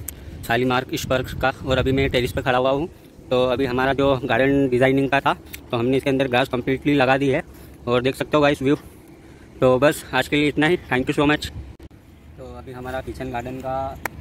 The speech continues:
next video आने वाला है, और आप देख सकते हो ये पूरी grass अभी हमने complete कर दी है, इसकी cutting हो चुकी है, और इसका जो,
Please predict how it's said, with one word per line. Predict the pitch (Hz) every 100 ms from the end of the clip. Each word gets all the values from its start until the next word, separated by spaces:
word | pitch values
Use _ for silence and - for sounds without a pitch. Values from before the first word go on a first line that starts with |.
| - -
next | 127 123 -
video | 131 135
आने | 127 131
वाला | 135 131
है, | 151 - - -
और | 123 127
आप | 127
देख | 135
सकते | - -
हो | 147
ये | 151 139
पूरी | 127 135
grass | 127 123 135 - - 131
अभी | 139
हमने | 131 135
complete | 135 127 139 143
कर | 139
दी | 143
है, | 143
इसकी | 190 - - - -
cutting | 131 147
हो | 135
चुकी | 139 147 147
है, | 165 196 - - -
और | 123 135 147 - -
इसका | 131 156
जो, | 151